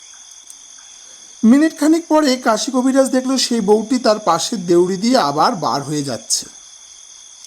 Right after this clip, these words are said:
বিছানা ছেড়ে সে তড়াক করে উঠে পড়ল। বউটি ক্রমে দূর মাঠের দিকে চলে যাচ্ছে। জ্যোৎস্নায় তার সাদা কাপড় দূর থেকেও স্পষ্ট দেখা যাচ্ছে। আমি বললাম, "মাঠের দিকে গেল একা?"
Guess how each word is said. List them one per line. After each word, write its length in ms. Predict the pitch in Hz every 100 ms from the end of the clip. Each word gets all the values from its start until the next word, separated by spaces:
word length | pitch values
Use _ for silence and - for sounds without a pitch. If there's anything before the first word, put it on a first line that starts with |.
| -
বিছানা 400 | 165 170 180 180
ছেড়ে 260 | - 180
সে 120 | 175 190
তড়াক 380 | 180 160 165
করে 160 | - 175
উঠে 280 | 170 165 165
পড়ল। 300 | 165 160 170
বউটি 340 | 151 147 175 -
ক্রমে 440 | 175 180 208 190 277 - - - -
দূর 240 | 165 233
মাঠের 420 | 208 180 170 202 196
দিকে 200 | 220 269
চলে 240 | 185 160
যাচ্ছে। 420 | 131 120 - - - - - - - 160
জ্যোৎস্নায় 520 | 156 170 - 196 175
তার 180 | 180 165
সাদা 420 | 160 - 151 165
কাপড় 340 | 170 160 180 175
দূর 240 | 160 165 -
থেকেও 340 | 180 175 214
স্পষ্ট 580 | 254 - 160 170 - 196
দেখা 320 | 160 139 143
যাচ্ছে। 400 | 127 123 - - 139 - -
আমি 260 | 160 165 220
বললাম, 500 | 214 170 120 120 165 - - - - -
"মাঠের 540 | 165 165 160 - 285 277
দিকে 240 | 277 285
গেল 220 | 262 262
একা?" 540 | 247 165 180 - 233